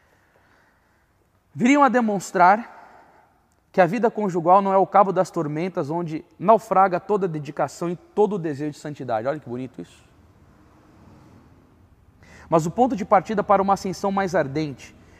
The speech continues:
porque é feita de companhia. A natureza subordinada ao ritmo da graça, longe de retardar a esta o mandamento, dá-lhe mais ardor. Pelo fato do pecado original ter perturbado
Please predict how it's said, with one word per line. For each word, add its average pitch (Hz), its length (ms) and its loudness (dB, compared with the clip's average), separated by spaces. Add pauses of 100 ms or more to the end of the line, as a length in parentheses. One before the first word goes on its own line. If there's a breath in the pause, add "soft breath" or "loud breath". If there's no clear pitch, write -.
porque 165 220 -4
é 175 80 0
feita 190 300 -6
de 160 100 -8
companhia. 143 640 -8 (320 soft breath)
A 143 60 0
natureza 185 560 2
subordinada 170 800 0
ao 147 80 4
ritmo 175 360 -6
da 170 140 6
graça, 165 640 2 (1120 loud breath)
longe 233 520 6
de 185 80 -2
retardar 165 680 4 (420)
a 165 200 8
esta 214 400 4
o 160 40 -2
mandamento, 165 540 -2
dá-lhe 190 180 2
mais 185 240 0
ardor. 117 380 -4 (1400 loud breath)
Pelo 190 160 0
fato 247 240 6
do 208 80 -2
pecado 180 340 2
original 160 340 0
ter 160 220 -2
perturbado 143 880 0